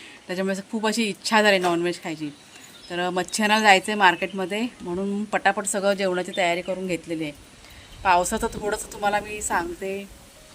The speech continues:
इतका पाऊस पडलाय रात्रभर, बापरे, खूप धुवाधार पाऊस पडलाय. हा जर का पाऊस मुंबईमध्ये पडला असता तर पूर्ण मुंबई भरून गेली असती, इतका पाऊस पडलेला आहे काल रात्रभर.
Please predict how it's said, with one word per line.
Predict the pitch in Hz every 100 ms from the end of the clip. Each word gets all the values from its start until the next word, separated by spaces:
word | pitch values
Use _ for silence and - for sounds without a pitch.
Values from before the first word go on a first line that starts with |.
| -
इतका | - - 233
पाऊस | 233 240 208 220
पडलाय | - 240 208 214 214
रात्रभर, | 196 180 - 208 196 165 185 202 180
बापरे, | 156 170 185 180 - 185
खूप | 170 - - 226 247 240 - -
धुवाधार | 165 190 214 214 190 202 214 220
पाऊस | 214 185 180
पडलाय. | - 175 160
हा | 156 190
जर | 220
का | 220 226
पाऊस | 226 202 208
मुंबईमध्ये | 208 196 196 196 202
पडला | 202 196 185
असता | 185 180 - 165 - - - - 196
तर |
पूर्ण | - 208 208
मुंबई | 214 202 190 190 233
भरून | 233 202 202
गेली | 196 185
असती, | 190 - 214 226 - - - -
इतका | - 202
पाऊस | 196 185 190 -
पडलेला | - 185 170 175
आहे | 175
काल | 175 170
रात्रभर. | 160 165 160 170 165